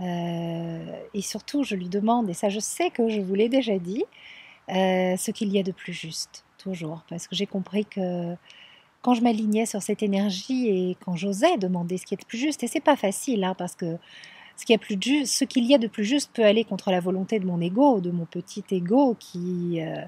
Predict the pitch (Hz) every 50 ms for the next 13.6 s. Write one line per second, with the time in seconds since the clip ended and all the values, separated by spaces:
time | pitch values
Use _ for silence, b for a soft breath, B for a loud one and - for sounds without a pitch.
0 | B B B B 170 - - - 214 202 185 170 190 190 214 240 277 302 294 233
1 | 214 B B B B B B B B B B - 170 165 160 160 160 156 156 156
2 | 156 - - 180 - - - 185 170 196 202 - - 320 320 277 - - - 170
3 | 160 180 - _ _ _ B B B B _ - 175 165 160 185 247 233 226 190
4 | 170 214 240 277 294 - - - - - 196 175 - _ _ _ _ B B 262
5 | 254 247 B B 254 247 233 214 - 208 175 196 185 175 170 170 165 165 165 165
6 | 165 165 - - - - - - 151 156 - - 226 220 - - 233 220 220 208
7 | 202 202 202 214 240 269 277 262 233 196 180 180 170 170 170 165 - 165 160 156
8 | 160 165 185 190 - - - 190 185 170 175 202 247 262 247 - - - 196 175
9 | 175 180 180 175 170 160 156 156 156 156 151 151 147 147 185 196 196 - - 226
10 | 208 - - 294 285 269 254 240 208 196 196 190 - - 190 190 180 - - 196
11 | 190 185 185 - - - 185 180 180 175 175 175 170 170 165 165 160 165 180 175
12 | 170 185 190 190 190 196 202 202 202 190 185 170 170 170 160 180 185 180 - -
13 | - 190 185 175 185 180 170 170 190 208 247 330